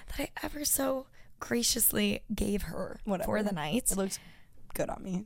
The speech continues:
Speaker 2: so.
Speaker 1: It did. And it, like, dried, kind of. It wasn't that noticeable. I think by the time, I mean, I might have been too drunk, but I
Speaker 2: Oh, I'll
Speaker 1: definitely
Speaker 2: s-,
Speaker 1: don't remember
Speaker 2: I'll,
Speaker 1: seeing
Speaker 2: I'll send you a pic. I'll send you a pic.
Speaker 1: At
Speaker 2: It's
Speaker 1: the
Speaker 2: not
Speaker 1: strip
Speaker 2: that,
Speaker 1: club, it was
Speaker 2: you know
Speaker 1: still
Speaker 2: what
Speaker 1: all
Speaker 2: it
Speaker 1: over you?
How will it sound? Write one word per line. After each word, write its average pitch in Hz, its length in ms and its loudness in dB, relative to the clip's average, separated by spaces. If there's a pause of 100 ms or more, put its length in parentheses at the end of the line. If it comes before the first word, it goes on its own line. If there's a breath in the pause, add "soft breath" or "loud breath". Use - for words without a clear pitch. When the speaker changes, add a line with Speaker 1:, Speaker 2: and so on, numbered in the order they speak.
Speaker 2:
so. 214 140 -8 (360)
Speaker 1:
It 285 120 4
did. 180 300 8 (120)
And 285 100 10
it, 311 100 8
like, 294 220 6 (340)
dried, 220 480 10 (120)
kind 214 240 10
of. 202 240 4 (100)
It - 60 2
wasn't 254 220 6
that 233 120 8
noticeable. 214 460 2
I 339 60 12
think 381 120 10
by 440 120 12
the 415 80 10
time, 370 160 12
I 294 80 10
mean, 302 200 8 (400 soft breath)
I 294 100 12
might 311 120 12
have 311 80 12
been 311 80 8
too 285 160 6
drunk, 240 400 8 (640 soft breath)
but 277 120 12
I 269 80 12
Speaker 2:
Oh, - 20 12
I'll 262 60 12
Speaker 1:
definitely 262 340 12
Speaker 2:
s-, 254 80 2
Speaker 1:
don't 269 240 10
remember 254 380 12
Speaker 2:
I'll, 247 60 12
Speaker 1:
seeing 220 580 10
Speaker 2:
I'll 214 80 10
send 247 120 8
you 214 80 8
a 190 40 6
pic. 180 260 2 (720)
I'll - 60 -14
send - 200 -16
you - 120 -18
a - 60 -18
pic. - 80 -16 (200)
Speaker 1:
At 269 80 10
Speaker 2:
It's 277 40 10
Speaker 1:
the 320 60 12
Speaker 2:
not 339 80 12
Speaker 1:
strip 269 160 12
Speaker 2:
that, - 60 6
Speaker 1:
club, 311 180 12
it 285 80 10
was 285 140 10
Speaker 2:
you 277 60 10
know 285 100 12
Speaker 1:
still 269 60 12
Speaker 2:
what 269 80 12
Speaker 1:
all 254 140 12
Speaker 2:
it 240 80 12
Speaker 1:
over 254 160 12
you? 349 280 10